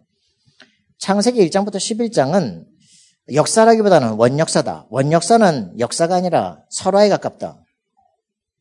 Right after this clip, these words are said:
<laughs> 교수님, 질문 있습니다. 그러면,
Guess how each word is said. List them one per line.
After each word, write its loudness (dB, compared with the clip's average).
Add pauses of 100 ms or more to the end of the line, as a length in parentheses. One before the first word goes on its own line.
(120)
<laughs> -20
교수님, -6
질문 -8
있습니다. -10
그러면, -6